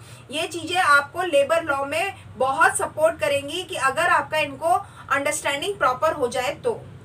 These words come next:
शुरू करते हैं अपन ये एक्ट। देखो,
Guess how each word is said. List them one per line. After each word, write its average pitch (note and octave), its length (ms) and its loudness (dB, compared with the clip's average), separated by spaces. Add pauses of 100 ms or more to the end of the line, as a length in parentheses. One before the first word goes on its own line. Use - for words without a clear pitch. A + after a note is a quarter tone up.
(400)
शुरू G#4 280 2
करते F4+ 300 0
हैं D#4+ 260 0
अपन D4 260 2
ये D4+ 220 -4
एक्ट। - 500 -8 (500)
देखो, - 360 4